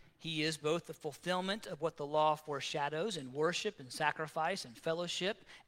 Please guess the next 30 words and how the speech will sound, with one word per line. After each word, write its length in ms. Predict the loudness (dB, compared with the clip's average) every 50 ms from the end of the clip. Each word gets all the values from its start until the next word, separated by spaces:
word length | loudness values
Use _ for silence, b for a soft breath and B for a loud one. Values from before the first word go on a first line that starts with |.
| B -10 -6
and 560 | -4 -2 0 0 2 2 2 2 0 -2 -6 -10 B B B B B B
he 220 | B -4 0 2 2
is 80 | 2
the 160 | 2 0 0
only 260 | 2 0 0 0 0 0
man 580 | 0 0 0 0 -2 -4 -6 -6 -6 -8 -8 -8 -4
to 120 | -4 -2
live 220 | 0 0 0 2 2
a 80 | 0
human 340 | 0 -2 -6 -4 -4 -4 -2
life 600 | 0 0 0 0 0 -4 -8 -10 -12 -16 -18 -20 _ _ _ _ _
perfectly 460 | 2 2 2 2 2 -4 -4 -2 -4 -4
keeping 720 | -4 -6 -6 -6 -6 -6 -6 -4 -4 -4 -6 -8 -10 -12 -10 -6
the 80 | -2
law. 400 | 0 2 2 2 2 2 0 -4 -14 _ b b b b b b b b b b b -8
And 120 | -6 -4
in 140 | -2 -2 -2
that, 240 | -2 -2 -2 -2 -4
he 180 | -4 -6 -6 -6
is 120 | -6 -8
our 340 | -10 -10 -8 -8 -10 -12 -14 _ _ _ -20 -20 -18 -10
champion. 540 | -6 -4 -2 0 0 -2 -2 -4 -8 -14 -16 -18 _ -20 -20 _ _ b b b b b b b b b b b b _ _ _ _ -20 -20 -20 -20 -18 -10 -2
Colossians 520 | 2 6 8 8 8 6 4 0 -2 -4
two, 340 | -2 0 2 2 2 2 0
Paul 260 | 0 2 2 2 2
talks 300 | 4 4 4 4 4 0
about 260 | -2 -2 -2 -2 -2
the 80 | -6 -10
foreshadowing 920 | -8 -4 -2 -2 0 0 0 2 2 2 2 2 0 0 -2 -2 -2 -2
nature, 460 | -2 -2 -2 -2 -2 -4 -2 -2 -4